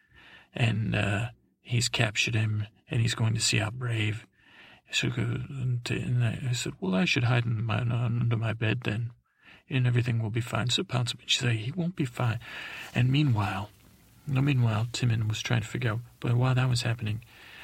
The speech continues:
the Bernard carried Sir Pounce up to the Joff's chamber, and Sir Pounce, at first he struggled, but he knew this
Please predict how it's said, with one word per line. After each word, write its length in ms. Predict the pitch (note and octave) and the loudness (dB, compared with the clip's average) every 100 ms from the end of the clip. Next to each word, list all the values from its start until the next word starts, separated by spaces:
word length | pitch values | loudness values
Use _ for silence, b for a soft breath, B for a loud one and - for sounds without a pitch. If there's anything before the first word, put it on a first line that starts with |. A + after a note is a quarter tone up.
| B B - | B B -10
the 100 | A#2 | -4
Bernard 640 | A2+ A2 A2+ A2 G#2+ - | -2 2 2 2 -2 -4
carried 440 | - A#2 A#2 G#2+ - | -2 0 2 0 -2
Sir 200 | - A2+ | -2 -2
Pounce 360 | A2+ G#2 G#2 | -2 0 -2
up 140 | - - | -2 -8
to 180 | - | -8
the 140 | - A2+ | -6 -6
Joff's 560 | - A#2 A2 A2 - | -2 -2 -2 -4 -6
chamber, 640 | - - A2+ G#2+ G#2 G#2+ - B B B B B B B B | -2 0 2 0 -2 -4 -8 B B B B B B B B
and 240 | B2+ A#2 | -2 0
Sir 140 | - B2+ | 0 -2
Pounce, 600 | - A#2 A#2 A#2 - - - _ _ | 0 0 2 -2 -6 -10 -20 _ _
at 60 | - | -8
first 340 | - B2+ - | 0 2 2
he 40 | B2 | 2
struggled, 520 | - - A#2 G#2+ G#2+ | 2 2 0 0 -2
but 80 | A#2 | 0
he 100 | A2+ | 0
knew 140 | A2+ | 0
this 200 | A2 - | 0 -4